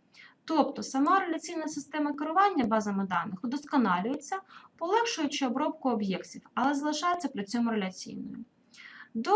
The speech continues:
можливих розширень систем керування базами даних належать такі, як надання можливості автоматичного створення унікальних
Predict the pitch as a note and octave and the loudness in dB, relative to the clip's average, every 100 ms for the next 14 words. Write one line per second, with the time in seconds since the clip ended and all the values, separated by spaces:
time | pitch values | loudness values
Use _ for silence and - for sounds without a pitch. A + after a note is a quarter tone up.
0 | A4+ F#4+ E4 E4 F#4 F4+ F4+ F4 - G#4 | 6 6 4 2 0 -2 -2 -4 2 2
1 | D#4+ C4 A#3+ - A#3+ A#3 A3+ A3 G#3+ G3+ | 4 2 -2 -2 -2 -2 2 4 4 2
2 | G3 G3 G3+ F#3+ F#3 D#3 - - A#3+ C#4 | 0 0 -2 -2 -2 -4 -8 -8 -2 0
3 | D#4+ D4+ D4 - - - B3+ - D#4+ D4+ | 0 0 0 -2 -8 -6 -6 -4 -4 0
4 | B3+ A#3+ B3+ D4 D4 B3+ C4 C4 B3+ - | 2 4 6 6 6 4 2 0 0 -2
5 | A3+ - A3+ A3+ C4 - A3 G#3 - A#3 | -4 -2 -2 -2 -6 -4 -2 -2 -2 0
6 | C4+ A3+ F#3 F3+ - A#3+ B3 | 2 2 0 -2 0 2 4